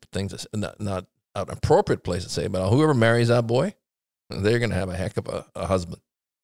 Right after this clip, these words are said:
'cause he's caring and takes care of, he takes care of stuff. My granddaughter, <laughs> she is competitive. All she ever wanted from the time she was younger was a ball,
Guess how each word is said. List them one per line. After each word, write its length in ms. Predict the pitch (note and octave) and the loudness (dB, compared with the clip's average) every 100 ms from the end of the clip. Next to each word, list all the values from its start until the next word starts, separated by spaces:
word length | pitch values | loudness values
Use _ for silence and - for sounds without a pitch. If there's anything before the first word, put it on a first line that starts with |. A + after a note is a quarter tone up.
| _ _ - | _ _ -6
'cause 100 | F#2+ | -4
he's 200 | G#2+ - | -4 -6
caring 580 | - G#2+ G2+ F#2+ G2 F#2+ | -4 0 2 0 -4 -6
and 120 | F#2 | -6
takes 240 | F#2 F2+ | -6 -6
care 220 | - F#2+ F2+ | -4 -2 -2
of, 80 | F#2+ | -6
he 60 | - | -2
takes 220 | A#2+ G#2 | 0 2
care 100 | A2 | 0
of 60 | F2+ | -2
stuff. 260 | - - _ _ _ G2 | -4 -12 _ _ _ -6
My 100 | G2 | 0
granddaughter, 680 | A#2+ G3+ D#3+ F#2 G#2+ C3 _ _ | 4 4 4 2 -2 -6 _ _
<laughs> 80 | - - - - - - - _ _ - _ _ _ _ _ _ - | -4 -2 -4 -4 -8 -8 -14 _ _ -20 _ _ _ _ _ _ -6
she 420 | - - C3 C#3+ | -2 0 0 0
is 220 | - G#2+ - | 0 -2 -2
competitive. 720 | - F#2 F#2+ F2+ E2 - _ _ - | 0 0 2 0 -4 -10 _ _ 0
All 220 | A#2+ C#3+ | 4 4
she 160 | - C3+ | 2 2
ever 160 | A#2+ | 2
wanted 340 | A#2 A2+ G#2+ G#2 | 2 0 0 0
from 140 | F#2+ | 0
the 100 | G2+ | 2
time 120 | G2 | 2
she 100 | F#2 | 0
was 160 | F2 F#2 | -2 -2
younger 240 | G2+ F#2+ | -2 -2
was 160 | F2 E2 | -2 -2
a 40 | |
ball, 440 | F#2+ F#2 E2+ E2 | 0 0 0 -4